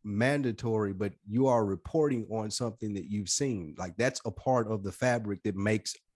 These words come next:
our culture. So again, going back to what Van said, I think that there's a certain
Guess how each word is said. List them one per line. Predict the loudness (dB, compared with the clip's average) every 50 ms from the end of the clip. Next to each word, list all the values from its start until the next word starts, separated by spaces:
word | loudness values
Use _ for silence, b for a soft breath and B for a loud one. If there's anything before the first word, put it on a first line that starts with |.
| _ _ 0
our | 2 2 0
culture. | 0 -6 -10 -6 -2 -2 -2 -2 -4 -6 -12 -14 -14 -16 b b b b b b b b b b b b b
So | b 4 6 6 6 6 4 0 -6 _ _ _ _ _ _ _ -4
again, | -2 0 2 4 4 4 4 2 0 0
going | 0 0 2 2 2 2 2
back | 0 0 0 -2 -4
to | -4 -4 -2
what | 0 0 0
Van | 0 0 0 2 2 0 0
said, | 0 0 0 0 0 -2 -2 -4 -6
I | -6
think | -4 -2 -2 -2 0
that | 0 2
there's | 2 2 2 2 0
a | -2
certain | -2 -2 0 0 2 2 2 0 0 -4